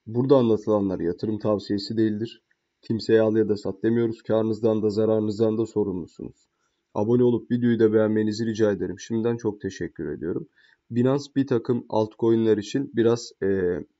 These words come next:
burada farklı haberler verdi ve işlem ücretlerini arttırdı. Tabii,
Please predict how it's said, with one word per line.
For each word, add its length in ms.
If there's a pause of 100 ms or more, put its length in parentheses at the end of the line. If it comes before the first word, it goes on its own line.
(200)
burada 300
farklı 380
haberler 640
verdi 440 (300)
ve 140
işlem 440
ücretlerini 680
arttırdı. 580
Tabii, 380